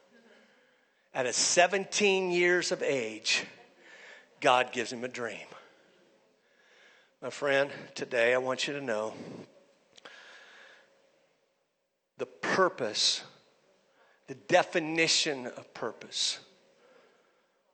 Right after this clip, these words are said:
the reason for which something is done or created. I believe we were created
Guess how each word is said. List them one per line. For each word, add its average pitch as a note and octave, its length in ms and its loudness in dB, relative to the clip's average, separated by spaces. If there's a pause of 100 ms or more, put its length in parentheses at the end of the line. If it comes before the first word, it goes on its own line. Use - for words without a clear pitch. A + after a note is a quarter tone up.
(140)
the D3 120 2
reason E3 560 4
for D#3 200 -2
which B2 260 -2
something F3 920 0
is B2+ 180 -4
done A#2 540 0 (1160)
or B2 120 0
created. G#2+ 760 -8 (2000)
I A#2 460 -2
believe A2+ 600 -8
we A2+ 180 -8
were G#2+ 180 -12
created G#2+ 800 -8